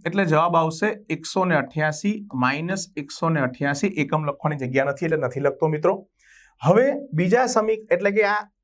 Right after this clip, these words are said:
ડેલ્ટા એસ થ્રી વાળા સમીકરણને પણ બે વડે ગુણવાના થશે, તો અહીંયા શું આવશે? ટુ એસ ટુ વત્તા અહીંયા વન ટાઇમ ઓ ટુ થશે, will give you ટુ ટાઇમ એસ ટુ ઓ. અને આપણો ડેલ્ટા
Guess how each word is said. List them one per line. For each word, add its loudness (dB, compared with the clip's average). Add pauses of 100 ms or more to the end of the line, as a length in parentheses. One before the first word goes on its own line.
ડેલ્ટા 4
એસ -10
થ્રી -4
વાળા 2
સમીકરણને 0
પણ 0
બે 0
વડે 0
ગુણવાના 2
થશે, -2 (180)
તો -6
અહીંયા -4
શું 2
આવશે? -2
ટુ -4
એસ 0
ટુ -6 (1120)
વત્તા 2 (500)
અહીંયા 2
વન 0
ટાઇમ 2
ઓ -2
ટુ -8
થશે, -2 (680)
will 4
give 2
you 0 (600)
ટુ 2 (160)
ટાઇમ 2 (120)
એસ -4
ટુ -2
ઓ. -2 (560)
અને 2
આપણો 0
ડેલ્ટા 2